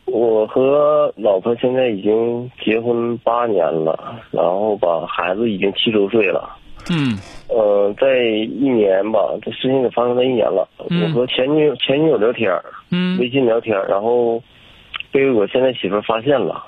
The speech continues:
Speaker 2: 嗯。
Speaker 1: 发现之后，嗯，她就是一直也没，没原谅我。
Speaker 2: 嗯。
Speaker 1: 呃，有，呃，咋说呢？就是，呃，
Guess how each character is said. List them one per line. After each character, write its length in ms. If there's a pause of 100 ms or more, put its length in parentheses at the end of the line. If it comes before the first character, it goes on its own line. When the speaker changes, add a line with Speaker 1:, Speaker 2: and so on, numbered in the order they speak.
(160)
Speaker 2:
嗯。 320 (680)
Speaker 1:
发 140
现 220
之 140
后， 520 (600)
嗯， 580
她 140
就 240
是 420 (160)
一 160
直 100
也 120
没， 340
没 160
原 180
谅 160
我。 160 (460)
Speaker 2:
嗯。 300 (480)
Speaker 1:
呃， 600 (420)
有， 120 (580)
呃， 560 (140)
咋 80
说 160
呢？ 80
就 140
是， 280 (880)
呃， 960